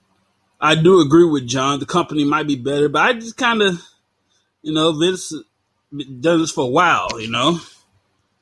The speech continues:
But I'm, we're gonna hear John's opinion in just a second. I'm gonna get this thing working. Hang on a second.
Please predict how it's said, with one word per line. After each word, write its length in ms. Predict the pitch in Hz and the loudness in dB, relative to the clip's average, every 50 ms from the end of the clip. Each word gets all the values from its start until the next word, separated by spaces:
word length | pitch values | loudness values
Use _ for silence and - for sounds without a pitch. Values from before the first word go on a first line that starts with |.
| _ _ _ _ _ _ _ _ | _ _ _ _ _ _ _ _
But 80 | - 147 | -2 0
I'm, 220 | 156 160 170 170 | 0 2 2 0
we're 160 | 165 170 175 | 0 -2 -2
gonna 220 | - 170 170 170 165 | -2 0 2 2 2
hear 160 | 180 160 143 | 2 0 2
John's 500 | 131 165 175 170 160 156 151 151 - - | 2 2 2 2 2 0 -2 -4 -6 -8
opinion 360 | 143 - - 202 185 170 160 | -10 -6 -4 -2 0 0 0
in 60 | 151 | 0
just 200 | 160 170 - - | -2 -6 -8 -10
a 60 | 143 143 | -8 -8
second. 460 | - - 175 165 156 - 180 175 - - | -4 -2 -2 -4 -4 -4 -6 -8 -8 -8
I'm 120 | 143 151 | -10 -8
gonna 100 | 147 143 | -8 -8
get 160 | 143 156 131 127 | -8 -8 -10 -10
this 180 | 156 147 - | -14 -14 -10
thing 260 | - 165 160 156 151 | -6 -4 -4 -2 -2
working. 400 | 151 160 170 165 - 196 208 202 202 _ _ _ _ _ _ _ _ _ _ _ _ _ _ _ _ _ _ _ _ _ _ - | -2 -2 -4 -4 -4 -6 -6 -6 -8 _ _ _ _ _ _ _ _ _ _ _ _ _ _ _ _ _ _ _ _ _ _ -4
Hang 100 | 160 160 | -4 -2
on 240 | 156 156 151 147 | -2 -2 -2 -2
a 60 | 143 135 | -4 -4
second. 460 | - - 170 160 160 160 180 160 | -6 -4 -4 -4 -2 -4 -6 -8